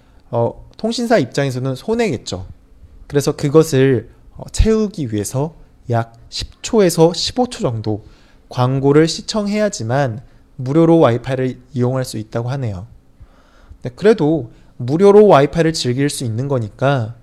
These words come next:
어, 뭐, 그 정도는 감수할 수 있을 것 같아요. 어, 그리고 안 그래도 데이터 요금 때문에 부담이 많이 되고 있는데, 앞으로는 이런 무료 와이파이들이 굉장히 많아지면, 음,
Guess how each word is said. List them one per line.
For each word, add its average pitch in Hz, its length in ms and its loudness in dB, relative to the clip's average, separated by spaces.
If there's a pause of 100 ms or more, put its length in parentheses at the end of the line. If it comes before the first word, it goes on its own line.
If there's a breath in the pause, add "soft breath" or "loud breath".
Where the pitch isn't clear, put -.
어, 165 80 -8
뭐, 156 160 -4
그 160 120 -4
정도는 165 420 0
감수할 139 500 -2
수 147 100 -8
있을 127 280 -6
것 131 100 -8
같아요. 104 480 -10 (920 soft breath)
어, 101 240 -14 (100)
그리고 139 540 -2 (260 soft breath)
안 151 200 -2
그래도 180 440 0 (160)
데이터 160 380 4
요금 139 220 0
때문에 117 640 -4 (180)
부담이 135 380 0
많이 123 320 -4
되고 131 260 0
있는데, 120 560 -4 (400 soft breath)
앞으로는 180 680 2 (200)
이런 160 440 2
무료 180 260 4
와이파이들이 123 760 2 (100)
굉장히 120 220 -4
많아지면, 123 800 -4 (420)
음, 110 180 -8